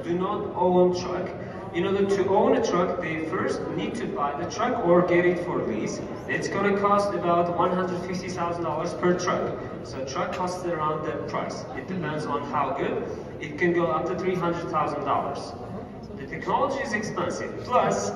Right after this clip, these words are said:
if you own a truck, you need to always pay insurance of four hundred or five hundred dollars a week. So you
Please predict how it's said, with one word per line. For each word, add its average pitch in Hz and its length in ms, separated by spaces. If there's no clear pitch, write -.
if 226 180
you 247 180
own 226 260
a 226 60
truck, 262 360
you 208 80
need 220 180
to 220 100
always 247 340
pay 214 380
insurance - 480
of 190 320
four 226 220
hundred 202 320
or 185 160
five 190 240
hundred 180 300
dollars 170 320
a 160 80
week. - 480
So - 140
you 175 240